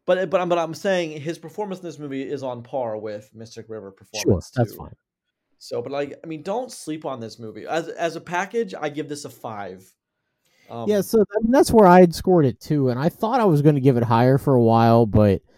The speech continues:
Speaker 2: the end of the movie actually saved it from being lower, because by the time we get to, you know, last fifteen or twenty minutes, I was just like, "Oh my God, can we be done with this stuff?"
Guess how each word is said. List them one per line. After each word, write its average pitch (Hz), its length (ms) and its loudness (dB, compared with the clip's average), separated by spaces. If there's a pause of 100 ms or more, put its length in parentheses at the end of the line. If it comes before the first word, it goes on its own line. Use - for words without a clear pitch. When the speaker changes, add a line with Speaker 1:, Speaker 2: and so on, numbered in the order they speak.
(500)
Speaker 2:
the 147 180 6
end 311 140 4
of 254 60 4
the 190 60 8
movie 165 400 8
actually 131 360 0
saved 131 420 2
it 127 160 0
from 113 180 -2
being 113 280 2
lower, 117 840 -2 (160)
because 131 260 -2
by 143 200 -4
the 190 60 -4
time 175 280 -4
we 139 100 0
get 117 320 -2
to, 104 180 0
you 95 120 -4
know, 98 100 -2
last 101 300 -4
fifteen 107 300 -6
or 98 60 -6
twenty 98 320 -12
minutes, 98 440 -10
I 123 100 -10
was 127 160 -8
just 104 180 -10
like, 98 260 -12
"Oh 104 220 -12
my 92 180 -14
God, 95 440 -10
can 110 100 -8
we 120 120 -2
be 107 120 -6
done 98 300 -8
with 117 120 -6
this 135 140 -8
stuff?" 139 420 -6